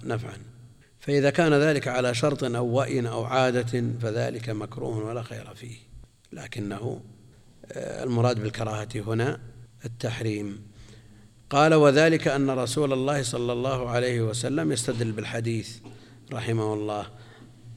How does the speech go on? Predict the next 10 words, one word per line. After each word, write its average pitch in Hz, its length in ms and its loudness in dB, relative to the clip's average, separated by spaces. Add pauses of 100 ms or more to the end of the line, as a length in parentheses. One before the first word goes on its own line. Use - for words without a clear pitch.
(280)
"قضى 147 320 8
جملاً 135 400 4
رباعياً 120 720 2
خياراً 131 520 0 (640)
مكان 131 480 2
بكر 131 460 2
استسلفه، 120 1040 0 (200)
مكان 131 400 0
بكر 127 360 0
استسلفه، 123 880 -4